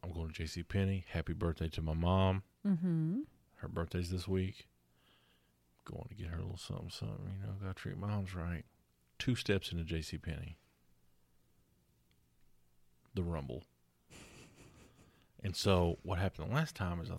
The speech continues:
Speaker 1: thought I had a little toot coming, and then I
Speaker 2: <laughs>
Speaker 1: said, "Oh, we'll just poosh this toot on out," and it just cleared my bowels.
Speaker 2: Oh, my God.
Speaker 1: Hey, I'm open about this, all right?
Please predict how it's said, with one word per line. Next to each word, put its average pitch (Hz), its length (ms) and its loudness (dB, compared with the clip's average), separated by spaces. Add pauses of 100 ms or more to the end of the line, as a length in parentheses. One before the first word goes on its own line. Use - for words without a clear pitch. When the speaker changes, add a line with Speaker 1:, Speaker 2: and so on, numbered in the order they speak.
Speaker 1:
thought 90 180 -6
I 87 180 -6
had 87 100 0
a 85 60 -2
little 82 220 -4
toot - 320 -2
coming, 82 480 -2 (100)
and 85 220 -4
then 87 260 6
I 82 140 -2 (400)
Speaker 2:
<laughs> - 80 4
Speaker 1:
said, - 180 -4
"Oh, 233 200 -2
we'll 185 160 2
just 180 180 0 (160)
poosh 131 340 4
this 107 180 2
toot 208 300 6
on 110 200 4
out," 113 400 2
and 101 160 -2
it 78 140 -6
just 101 320 -4 (200)
cleared 110 340 4
my 104 140 6
bowels. - 540 0 (180)
Speaker 2:
Oh, - 80 -12 (100)
my - 80 -12 (100)
God. - 100 -12 (1000)
Speaker 1:
Hey, 151 100 8
I'm 160 100 12
open 147 220 12
about 80 240 8
this, 87 260 -2
all 87 60 4
right? 95 260 4